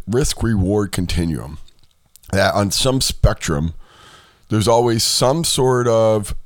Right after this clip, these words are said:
potential risk, whether it's small or great, and there's always some sort of potential reward, small or great. I would say definitively, we want less risk and more reward,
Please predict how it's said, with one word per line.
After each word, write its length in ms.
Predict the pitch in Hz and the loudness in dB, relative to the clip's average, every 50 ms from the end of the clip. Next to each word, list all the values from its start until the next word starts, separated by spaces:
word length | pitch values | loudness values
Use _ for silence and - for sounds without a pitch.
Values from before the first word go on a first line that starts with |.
| _ _ _ _ _ _ _ _ _ _ _ _ _ _ - | _ _ _ _ _ _ _ _ _ _ _ _ _ _ -4
potential 640 | - 110 - - 135 123 131 - - 113 104 95 | -4 -4 -2 -2 -2 -2 -2 0 0 0 0 0
risk, 540 | 85 80 90 101 123 - - - - - - - - - _ _ - - _ _ _ _ _ _ _ _ _ _ _ _ - | 0 0 0 2 2 2 0 -4 -4 -8 -10 -12 -14 -20 _ _ -20 -20 _ _ _ _ _ _ _ _ _ _ _ _ -6
whether 240 | - 101 101 101 98 | -2 0 0 2 0
it's 140 | 92 - - | -2 -2 -2
small 420 | - - 107 104 104 113 123 131 | -4 -2 0 0 2 2 2 2
or 80 | 120 104 | 0 0
great, 400 | 92 113 120 104 85 85 90 - _ _ _ _ _ _ _ _ _ _ _ _ _ _ _ _ _ _ _ - - | 0 0 0 0 0 0 -4 -6 _ _ _ _ _ _ _ _ _ _ _ _ _ _ _ _ _ _ _ -10 -4
and 120 | 98 104 | -2 0
there's 120 | 113 107 101 | 0 2 2
always 380 | 113 113 117 113 110 107 101 | 2 4 4 4 2 2 0
some 240 | - - 117 110 117 | 0 -2 -2 -2 -2
sort 300 | - - 110 104 101 98 | -2 0 0 2 2 2
of 220 | 98 95 98 98 - | 2 0 0 2 2
potential 500 | - - - 95 95 92 - 95 98 101 | 2 2 2 0 -2 -2 -2 0 0 0
reward, 560 | 104 117 147 180 185 135 87 71 73 90 - - - - _ - | 0 0 2 4 4 2 2 0 -4 -8 -8 -12 -18 -20 _ -12
small 340 | - - - 87 76 80 78 | -10 -6 -4 -2 0 0 0
or 120 | 78 85 | 0 0
great. 260 | 87 123 127 110 - - - _ _ _ _ _ _ _ _ _ - - _ _ _ _ _ _ _ _ _ _ - - - | 2 2 2 2 0 -2 -10 _ _ _ _ _ _ _ _ _ -20 -20 _ _ _ _ _ _ _ _ _ _ -18 -6 0
I 80 | - 123 | 4 4
would 140 | 135 135 127 | 4 4 2
say 180 | - - 135 | 0 0 0
definitively, 1080 | 131 120 127 123 - - 143 151 170 175 175 180 185 147 120 113 104 95 95 113 135 - - - - - - _ _ _ _ _ _ _ _ _ _ - | 0 0 -4 -6 -4 -2 -2 0 0 2 0 0 0 0 0 0 0 0 0 -2 -4 -6 -8 -8 -14 -18 -20 _ _ _ _ _ _ _ _ _ _ -6
we 80 | - 110 | -2 0
want 300 | 123 127 127 120 107 101 | 2 4 4 4 2 0
less 360 | 98 101 113 127 147 - - | 0 2 2 2 2 2 0
risk 380 | - 107 113 127 - - - - - | 2 2 2 2 0 -2 -6 -6 -4
and 100 | 101 95 | -4 -2
more 240 | 95 98 101 107 107 | 0 0 0 2 2
reward, 580 | 104 101 92 85 80 78 73 - - - - | 2 0 0 0 0 -2 -2 -4 -6 -10 -12